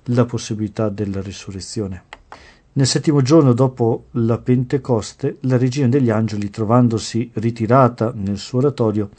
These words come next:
e considerando come andasse crescendo il piccolo gregge, intensificò le preghiere e supplicò Sua Maestà di dare luce ai suoi ministri affinché disponessero il governo occorrente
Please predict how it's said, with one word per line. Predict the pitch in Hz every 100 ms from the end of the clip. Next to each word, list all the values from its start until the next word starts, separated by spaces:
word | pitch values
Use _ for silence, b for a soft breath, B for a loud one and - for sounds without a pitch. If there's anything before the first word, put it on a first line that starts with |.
| B B B B -
e | 117
considerando | 117 107 117 110 135 139 120
come | 120 107
andasse | 107 107 123 135 - 110
crescendo | 104 92 - 147 131 107
il | 95
piccolo | - 135 - 165
gregge, | 123 101 92 98 - B B B B
intensificò | 165 143 127 110 - 117 113 123
le | 113
preghiere | 107 110 101 107 107 120 _
e | 127
supplicò | - 139 143 123 113
Sua | - 139
Maestà | 117 101 - - 156 -
di | 113 113
dare | 123 117 104
luce | 117 151 131 -
ai | 98
suoi | 90 123
ministri | 123 117 90 - 107 - b b b b
affinché | 110 - 127 113 113 117
disponessero | 117 135 - 110 107 113 - 110
il | 104
governo | 107 104 113 113 110 113 -
occorrente | 127 127 113 98 117 113 101 104